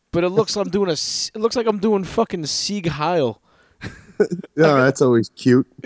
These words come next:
Speaker 1: <laughs> Yeah, what the fuck? But we did run up the steps like the typical tourist thing.
Speaker 2: Yeah, you have to. It's so douchey, but it's just something I, it's something I gotta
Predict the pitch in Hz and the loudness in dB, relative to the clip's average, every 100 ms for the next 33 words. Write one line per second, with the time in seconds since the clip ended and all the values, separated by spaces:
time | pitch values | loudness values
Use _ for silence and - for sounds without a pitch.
0 | 170 - 185 214 - 180 202 170 175 185 | -6 -2 0 0 -2 -6 -10 -10 -8 -10
1 | - 226 185 - - - - _ - 202 | -8 -4 -4 -6 -20 -20 -20 _ 2 2
2 | 175 _ - - _ _ _ _ _ - | 2 _ -8 -8 _ _ _ _ _ -14
3 | 147 175 147 196 156 151 151 139 131 - | -8 -4 4 4 6 4 4 2 -2 -6
4 | 139 113 - - 127 127 - - 131 135 | -6 -8 -8 -10 -10 -10 -12 -12 -12 -12
5 | 131 - 127 127 - - 131 139 - _ | -10 -4 -4 -4 -8 -8 -8 -8 -18 _
6 | _ _ - 139 113 104 107 101 101 - | _ _ -2 2 4 4 0 0 -4 -12
7 | - 110 - 147 135 113 135 127 123 - | -10 -10 -2 4 4 4 2 2 2 0
8 | 131 110 104 - 117 131 113 110 107 117 | -2 -2 -6 -10 -6 -4 -2 -2 0 -2
9 | 113 - 123 117 107 107 | -4 -2 -2 0 0 0